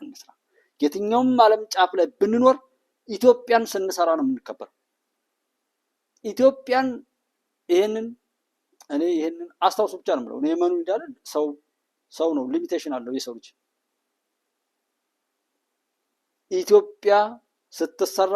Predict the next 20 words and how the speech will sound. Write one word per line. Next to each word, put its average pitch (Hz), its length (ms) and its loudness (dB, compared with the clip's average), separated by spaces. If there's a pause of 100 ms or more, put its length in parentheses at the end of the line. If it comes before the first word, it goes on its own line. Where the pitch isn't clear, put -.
ማንም 123 300 -4
ያከብረናል። 113 420 -12 (540)
የትኛውም 226 560 4
ዓለም 170 220 4
ላይ 175 180 2
ወጠን 160 360 -2
ለመግባት 143 440 -2
እድል 143 280 -6
ይኖረናል። 117 420 -6 (1500)
ኢትዮጵያን 180 460 0
ካልሰራን 160 480 0
ግን 185 140 -8 (120)
ማንም 208 480 -2
እንደናቀን 160 560 2 (400)
እቤታችን 226 640 8
ድረስ 208 280 4
መጥተው 143 360 -4 (500)
ፈጣሪ 214 380 4
በሰጠን 190 460 0
ሀገር 120 320 -6